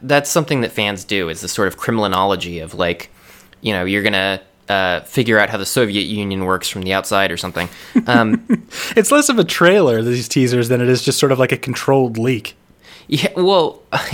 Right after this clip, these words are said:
Speaker 1: it, it's like you just picked a bunch of screenshots and you're like, "Let's just see what happens when we toss these to these mice." Um, <laughs> well, how does the control group fare? <laughs> Let's
Speaker 2: And,
Speaker 1: get
Speaker 2: and
Speaker 1: the
Speaker 2: I like, like when it's intentionally misleading, uh,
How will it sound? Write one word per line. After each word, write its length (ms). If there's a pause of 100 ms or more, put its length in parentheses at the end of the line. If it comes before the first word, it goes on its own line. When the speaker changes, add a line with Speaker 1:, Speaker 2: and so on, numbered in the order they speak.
(540)
Speaker 1:
it, 180
it's 220
like 200
you 120
just 300
picked 260
a 60
bunch 240
of 60
screenshots 640
and 100
you're 80
like, 200
"Let's 140
just 200
see 100
what 160
happens 340
when 80
we 60
toss 300
these 200
to 100
these 200
mice." 380 (320)
Um, 420 (800)
<laughs> 1040
well, 180
how 100
does 120
the 80
control 380
group 260
fare? 420
<laughs> 40 (720)
Let's 140
Speaker 2:
And, 20
Speaker 1:
get 80
Speaker 2:
and 80
Speaker 1:
the 60
Speaker 2:
I 40
like, 380
like 280
when 100
it's 140
intentionally 600
misleading, 800
uh, 360